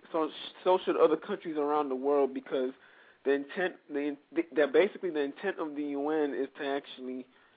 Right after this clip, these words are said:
is to actually have all, is what it seems like, is, is to actually have all this unauthorized power under, uh, under an unauthorized few.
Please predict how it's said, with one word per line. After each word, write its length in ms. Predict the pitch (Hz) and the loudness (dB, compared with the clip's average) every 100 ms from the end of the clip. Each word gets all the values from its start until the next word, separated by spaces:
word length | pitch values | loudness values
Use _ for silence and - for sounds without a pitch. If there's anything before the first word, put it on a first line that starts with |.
| - | -10
is 100 | 135 | -2
to 80 | 156 | 4
actually 480 | 147 156 - 147 143 | 4 4 -4 -6 -4
have 240 | 151 139 | -4 -2
all, 240 | 139 139 127 _ _ 123 | 0 0 -2 _ _ -2
is 140 | 165 156 | 0 4
what 120 | 151 | 4
it 80 | 143 | 4
seems 280 | 175 262 330 | 0 0 2
like, 180 | 170 160 | 2 2
is, 80 | 147 | 0
is 200 | - 135 - | 0 0 2
to 80 | 143 | 4
actually 300 | 165 170 151 | 4 0 -4
have 180 | 147 | 0
all 160 | 147 143 | 4 4
this 160 | 139 135 - | 4 0 0
unauthorized 720 | 151 143 139 - 139 135 131 | -2 2 0 0 0 0 -2
power 540 | - 175 165 151 131 131 - _ _ _ 139 | -2 2 4 4 2 -4 -12 _ _ _ -4
under, 260 | 139 135 - | 0 0 0
uh, 100 | 135 - _ | -2 -4 _
under 280 | 147 147 147 | -4 0 0
an 80 | 135 | 0
unauthorized 680 | 147 151 151 143 139 139 135 - | 0 2 2 0 0 0 -2 -6
few. 300 | 165 170 143 | -10 -8 -8